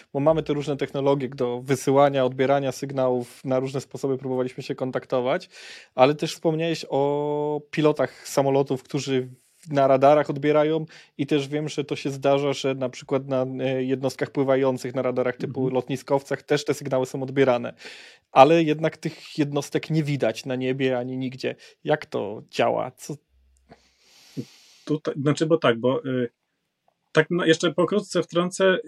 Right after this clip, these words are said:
Speaker 2: jedną taką rzecz, y, krótką his-, y, ciekawostkę, którą tam część ludzi na pewno słyszała, czyli że w, w, w tra-, przed czterdziestym siódmym jeszcze, w trakcie drugiej wojny, pojawiały się, w, piloci widzieli takie różne światła, które nazywali Foo Fighters, stąd się wzięła nazwa zespołu.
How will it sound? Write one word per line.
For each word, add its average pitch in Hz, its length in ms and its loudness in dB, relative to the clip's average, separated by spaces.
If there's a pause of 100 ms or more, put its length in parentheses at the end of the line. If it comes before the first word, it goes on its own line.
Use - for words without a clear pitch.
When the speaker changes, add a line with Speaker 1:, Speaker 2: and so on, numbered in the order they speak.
(160)
Speaker 2:
jedną 165 400 2
taką 156 300 0
rzecz, 151 380 -2
y, 143 40 -16 (520)
krótką 156 340 0
his-, 139 220 -8
y, 151 60 -20 (680)
ciekawostkę, 156 760 0
którą 143 340 -4
tam 135 280 -4
część 135 220 -8
ludzi 131 140 -6
na 135 80 -4
pewno 127 200 -8
słyszała, 151 380 -2 (200)
czyli 156 160 4
że 151 160 6
w, - 60 -6
w, 147 280 0 (580)
w - 40 -20
tra-, 180 180 0
przed 185 200 0
czterdziestym 175 420 -4
siódmym 160 300 0
jeszcze, 151 220 0
w - 40 -16
trakcie 165 260 -4
drugiej 156 280 2
wojny, 185 340 4 (260)
pojawiały 165 480 6
się, 165 260 4
w, 156 280 -2
piloci 160 340 0
widzieli 151 320 6
takie 151 200 0
różne 143 220 0
światła, 160 340 0
które 151 140 0
nazywali 147 400 2
Foo 151 140 0
Fighters, 147 400 0
stąd 143 200 -10
się 143 100 -10
wzięła 139 180 -6
nazwa 131 240 -10
zespołu. 131 520 -4